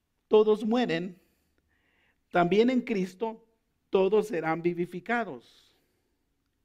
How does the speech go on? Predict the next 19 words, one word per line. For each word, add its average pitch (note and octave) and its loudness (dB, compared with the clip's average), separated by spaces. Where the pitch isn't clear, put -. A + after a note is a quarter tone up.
Ese, E3 -4
todos G3+ 0
en F#3 -6
Cristo F#3 -8
serán D3 -8
vivificados, F3+ -8
¿quiénes D3 -12
son? A3 -16
Los C#3+ -2
creyentes. D#3+ -4
El E3 0
todos A3 2
no F3+ -6
son F#3+ -4
los F#3+ -6
mismos D#3+ -8
del D3 -16
primer C3+ -12
versículo, C#3+ -8